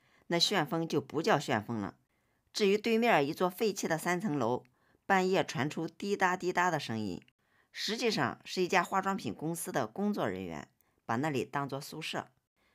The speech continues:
门口挂满了刚洗过的衣服，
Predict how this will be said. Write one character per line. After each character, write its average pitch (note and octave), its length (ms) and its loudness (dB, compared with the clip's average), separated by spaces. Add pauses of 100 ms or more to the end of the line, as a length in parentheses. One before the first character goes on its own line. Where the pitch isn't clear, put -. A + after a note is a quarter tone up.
(160)
门 F#3 200 0
口 D3+ 280 0
挂 F#3+ 260 2
满 A2 180 0
了 B2 120 0
刚 E3 180 -2
洗 - 180 -8
过 D3 160 -4
的 B2 60 0
衣 C3+ 180 -2
服， - 240 -12